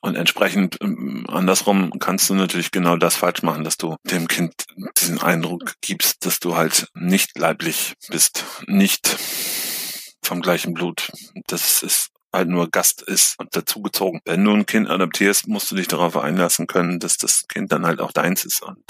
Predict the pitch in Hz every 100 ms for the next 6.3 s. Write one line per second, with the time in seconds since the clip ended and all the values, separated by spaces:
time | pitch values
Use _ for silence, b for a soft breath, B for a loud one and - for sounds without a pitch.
0 | - - - 101 - 117 - 98 - -
1 | - - - B B B B B B B
2 | - - - 85 - - - - 90 -
3 | 90 90 95 95 95 101 82 85 - 76
4 | 71 65 _ _ - 67 - - - _
5 | - 80 - 80 85 - 90 - - -
6 | - -